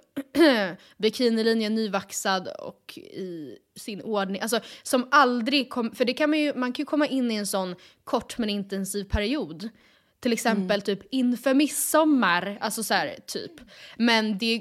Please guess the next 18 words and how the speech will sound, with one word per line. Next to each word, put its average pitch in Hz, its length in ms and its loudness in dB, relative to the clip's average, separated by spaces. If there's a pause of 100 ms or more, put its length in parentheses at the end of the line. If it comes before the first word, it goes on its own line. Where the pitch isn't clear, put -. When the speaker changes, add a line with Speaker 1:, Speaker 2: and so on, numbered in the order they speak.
(120)
Speaker 1:
kommer 277 200 0
Speaker 2:
Exakt. 277 120 4
Speaker 1:
man 247 100 0
ju 226 240 2
ur 185 420 -2 (440)
precis 214 480 -4
lika 190 260 -6
snabbt. - 360 -2
Och 214 80 -6
sen 226 200 -2
så 247 120 -4
går 220 160 0
man 214 140 0
ju 202 80 2
runt 196 240 -4
som 202 180 -6
ett 190 120 -6
liten, 180 380 -8